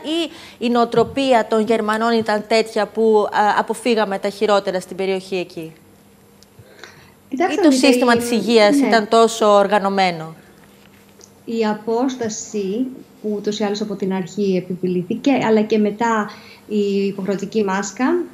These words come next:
Speaker 2: αυτό πιστεύω ότι συνέβαλε σημαντικά στον περιορισμό. Ε, τώρα βέβαια έχουμε τους νέους ανθρώπους, κυρίως, ε, τα νέα παιδιά που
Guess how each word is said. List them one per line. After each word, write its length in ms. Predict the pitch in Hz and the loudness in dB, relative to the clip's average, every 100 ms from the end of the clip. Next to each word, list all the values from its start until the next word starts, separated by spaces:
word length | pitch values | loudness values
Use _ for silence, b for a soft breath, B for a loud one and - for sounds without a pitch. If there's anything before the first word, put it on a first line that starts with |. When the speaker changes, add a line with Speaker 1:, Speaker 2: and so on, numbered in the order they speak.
| - | -18
Speaker 2:
αυτό 260 | - 220 254 | -14 -10 -6
πιστεύω 520 | 254 254 247 247 240 | -6 -4 -2 -2 0
ότι 180 | 240 226 | -2 -4
συνέβαλε 460 | 214 214 214 220 220 | -2 0 2 0 -2
σημαντικά 760 | - 202 180 185 190 190 254 254 | -2 -4 -4 -4 -4 -2 0 -2
στον 180 | - | -6
περιορισμό. 840 | 214 208 190 185 175 185 190 320 - B B B B - | -6 -2 -2 -2 -2 -2 0 -2 -6 B B B B -8
Ε, 340 | 214 208 214 208 208 | -2 0 2 0 -2
τώρα 300 | - 269 330 262 | -2 0 0 0
βέβαια 280 | 285 285 302 277 | -2 0 0 -2
έχουμε 300 | 262 320 277 254 | -2 -2 -2 -4
τους 180 | 220 - | -8 -4
νέους 600 | 220 214 202 196 - 220 | -2 0 -2 -6 -8 -8
ανθρώπους, 440 | 196 214 208 214 | -6 -6 -6 -8
κυρίως, 640 | - 208 220 214 202 - | -6 -2 0 0 0 -4
ε, 260 | 233 202 202 | -4 -2 -4
τα 60 | 202 | -4
νέα 180 | 202 202 | -4 -4
παιδιά 720 | 202 190 202 202 208 202 202 - | -4 -4 -2 0 0 -2 -6 -8
που 480 | 208 196 190 190 | -8 -6 -4 -4